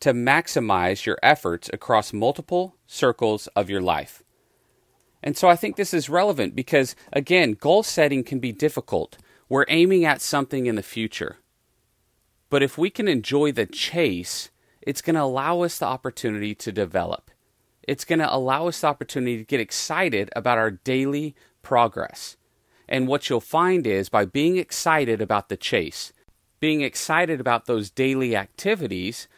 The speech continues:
you will grow, you will develop, and you will find ways to expand your life.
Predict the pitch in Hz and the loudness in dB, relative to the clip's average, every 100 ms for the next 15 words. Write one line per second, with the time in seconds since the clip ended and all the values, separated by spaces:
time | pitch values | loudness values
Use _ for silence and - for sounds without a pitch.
0 | _ _ _ _ 131 151 156 - 147 175 | _ _ _ _ -4 -2 -2 -4 -2 0
1 | 165 87 - _ _ - 135 147 139 147 | 2 0 -8 _ _ -4 -2 -2 0 -2
2 | 113 160 180 104 - _ _ _ 127 143 | 0 2 2 0 -4 _ _ _ -2 0
3 | 143 139 - 156 156 175 156 131 131 127 | 2 0 -2 -2 0 0 -2 0 0 0
4 | 135 - 139 117 - - - 151 160 151 | -4 -6 -4 -4 -4 -10 -4 -2 0 0
5 | 107 92 - _ 104 110 95 85 73 - | -2 -4 -8 _ -6 -4 -2 -2 -4 -12
6 | - | -20